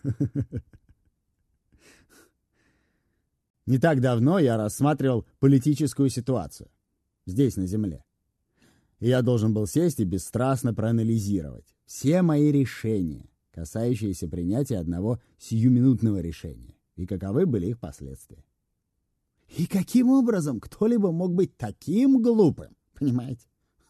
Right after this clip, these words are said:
Как кто-либо мог быть таким глупым, чтобы принять одно за другим все эти решения, результатом которых был такой бардак?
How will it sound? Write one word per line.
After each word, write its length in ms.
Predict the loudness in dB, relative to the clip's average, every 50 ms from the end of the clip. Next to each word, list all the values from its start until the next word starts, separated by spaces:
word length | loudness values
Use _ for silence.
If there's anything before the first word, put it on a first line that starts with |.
| _ _ _ _ -14 -14 -14 _ _ _ -20 -10
Как 280 | -4 -2 0 0 -2 -2
кто-либо 440 | -4 -2 0 0 2 2 0 0
мог 160 | 2 2 2 2
быть 180 | 0 -2 0
таким 460 | 0 -2 -2 0 2 4 4 6 6
глупым, 440 | 6 6 4 4 2 2 0 -6 -8 _ _ _ _ _
чтобы 300 | -6 -4 -2 0 0 0
принять 360 | 0 2 2 2 0 0 -2
одно 420 | -4 -4 -2 0 0 2 2 2
за 120 | 2 0 0
другим 420 | 0 -2 -2 -2 -4 -6 -8 -8 _ _ _ _
все 220 | -14 -10 -6 -4 -2
эти 220 | -2 -2 0 0
решения, 580 | -2 -2 -4 -6 -6 -6 -6 -6 -6 -8 -10 -14 _ _ _ _ _ _ _ _ _ _
результатом 580 | -2 0 2 4 2 2 2 2 2 2 0 0
которых 320 | -2 -2 -2 -2 -4 -4
был 160 | -4 -4 -4
такой 340 | -4 -4 -4 0 2 4 4
бардак? 600 | 4 4 4 2 0 0 -4 -6 -8 -10 -16 -20